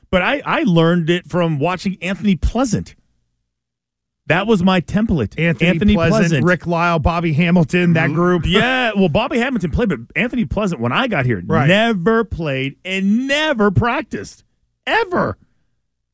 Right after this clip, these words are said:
Speaker 1: Like, maybe he was there in, in, like, just,
Speaker 2: So
Speaker 1: just
Speaker 2: he
Speaker 1: there.
Speaker 2: was, so he was the Patriots Udonis Haslam. <laughs>
Speaker 1: Yeah.
Speaker 2: From Miami
Speaker 1: I feel
Speaker 2: in
Speaker 1: like
Speaker 2: the N B A.
Speaker 1: old coaches know the value of those guys. They're just important. And if you do it right and you're nice to everybody and you work hard,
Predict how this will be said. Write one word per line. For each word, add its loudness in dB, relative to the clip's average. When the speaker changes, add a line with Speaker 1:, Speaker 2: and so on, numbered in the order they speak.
Speaker 1:
Like, -6
maybe 2
he 2
was 2
there 0
in, -2
in, -4
like, -6
just, -6
Speaker 2:
So 2
Speaker 1:
just 4
Speaker 2:
he 4
Speaker 1:
there. 0
Speaker 2:
was, -6
so 2
he 4
was -2
the -2
Patriots -2
Udonis 0
Haslam. -4
<laughs> -20
Speaker 1:
Yeah. 2
Speaker 2:
From 0
Miami -2
Speaker 1:
I -2
feel 0
Speaker 2:
in 4
Speaker 1:
like 4
Speaker 2:
the 0
N -2
B 2
A. 4
Speaker 1:
old -8
coaches -2
know -2
the 0
value 0
of -6
those 0
guys. -6
They're 0
just -4
important. 0
And 0
if -2
you 0
do 4
it 2
right -2
and -6
you're -4
nice -2
to -2
everybody 0
and -6
you -2
work -2
hard, 2